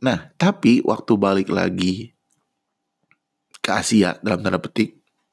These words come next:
eh, waktu pindah nih dari Jerman ke Singapura, kan ngekos juga nih.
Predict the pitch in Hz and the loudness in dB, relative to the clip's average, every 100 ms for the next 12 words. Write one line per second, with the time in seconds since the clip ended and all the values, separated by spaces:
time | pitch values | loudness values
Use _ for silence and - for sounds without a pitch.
0 | _ _ _ _ _ _ _ _ _ _ | _ _ _ _ _ _ _ _ _ _
1 | - 87 87 90 - 98 98 101 113 95 | -6 -2 -2 -4 -2 -2 -2 -2 0 2
2 | 92 92 92 101 101 101 101 95 95 - | 4 4 2 0 -2 -4 -8 -6 -4 2
3 | 120 151 - _ _ - 139 135 120 113 | 2 0 -10 _ _ -8 -4 -4 -4 -2
4 | - 98 120 117 | 0 0 0 -4